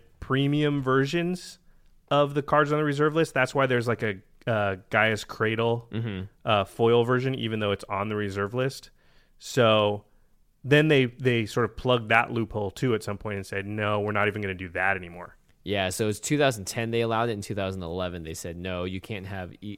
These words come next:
Speaker 2: premium or non-premium versions of these cards either."
Speaker 1: So it just means, boom, there is now no reprinting of any cards on the reserve list. Um,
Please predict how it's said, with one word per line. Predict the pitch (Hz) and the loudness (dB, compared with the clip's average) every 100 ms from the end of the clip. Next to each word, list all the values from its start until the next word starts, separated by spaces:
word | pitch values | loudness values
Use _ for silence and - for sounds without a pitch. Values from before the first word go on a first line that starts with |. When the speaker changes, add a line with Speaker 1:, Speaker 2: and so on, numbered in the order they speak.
| - - | -16 -12
Speaker 2:
premium | 127 107 104 98 | -8 -6 -6 -6
or | 92 | -8
non-premium | 92 87 90 95 87 87 | -6 -8 -8 -10 -10 -10
versions | 87 92 | -10 -12
of | 87 | -14
these | 87 - | -14 -12
cards | 95 92 87 | -12 -12 -12
either." | 80 85 101 - - - | -14 -14 -16 -18 -20 0
Speaker 1:
So | 143 139 | 2 4
it | |
just | 185 170 175 | 4 2 2
means, | 156 113 | 0 0
boom, | - 135 95 - _ _ _ | 4 4 4 -6 _ _ _
there | 139 139 | 4 4
is | 123 107 | 4 0
now | 110 123 127 123 117 | 0 4 4 4 4
no | 113 113 117 127 139 151 147 151 - - 120 123 - | 0 0 4 6 8 6 6 0 -6 -14 -14 -14 -4
reprinting | 143 139 - 127 117 120 | 0 0 -2 -4 -2 -4
of | 107 - 127 | -4 -4 -2
any | 123 117 | -2 0
cards | 107 104 101 | -2 0 -2
on | 98 | -4
the | |
reserve | 95 90 95 95 | -6 -6 -6 -6
list. | 98 - _ _ _ _ | -8 -12 _ _ _ _
Um, | - 101 95 | 2 4 2